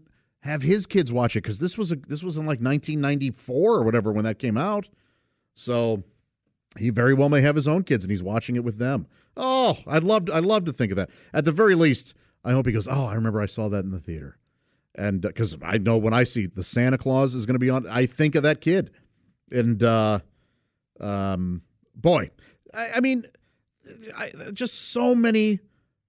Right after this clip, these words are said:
so many fun moments working in that theater. The other moment that, that really <laughs> makes me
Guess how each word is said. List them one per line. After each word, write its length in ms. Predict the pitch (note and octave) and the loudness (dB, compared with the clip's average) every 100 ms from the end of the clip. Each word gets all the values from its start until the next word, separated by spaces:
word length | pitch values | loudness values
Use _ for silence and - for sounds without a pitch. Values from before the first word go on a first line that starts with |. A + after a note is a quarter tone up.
| _ | _
so 300 | - - G#3+ | -10 0 2
many 180 | A3+ G#3 | 4 2
fun 320 | - D#3+ D3+ | 2 0 2
moments 480 | B2+ A2+ A2 G#2+ - - | 4 4 2 0 -8 -4
working 340 | B2 C3 C3+ | 0 0 2
in 60 | B2+ | 0
that 120 | A#2+ | 2
theater. 220 | C3 B2 | 0 0
The 180 | B2+ D#3 | -2 -2
other 460 | F#3+ B3 C#4+ C4 - _ _ _ _ _ _ | -2 0 0 -2 -6 _ _ _ _ _ _
moment 420 | D#3 E3+ E3 E3 | 0 2 4 2
that, 380 | D3 B2 - G#2+ | 2 0 -4 -6
that 140 | C3 A#2 | -4 0
really 260 | D#3 G3+ | 2 2
<laughs> 20 | |
makes 300 | F#3 D#3+ - | 4 2 0
me 80 | - | -2